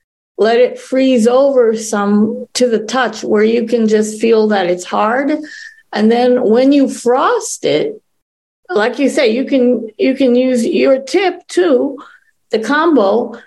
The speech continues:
because it won't rip the cake up.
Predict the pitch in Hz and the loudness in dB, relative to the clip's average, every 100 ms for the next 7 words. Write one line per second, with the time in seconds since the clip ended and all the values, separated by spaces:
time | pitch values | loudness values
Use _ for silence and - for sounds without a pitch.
0 | _ - 269 - 269 262 254 427 285 277 | _ -6 -4 -2 0 0 -2 -4 -2 0
1 | 277 277 240 269 269 226 214 269 294 285 | 0 -2 -2 -2 -2 -6 -2 -4 -4 -4
2 | 131 - | -6 -6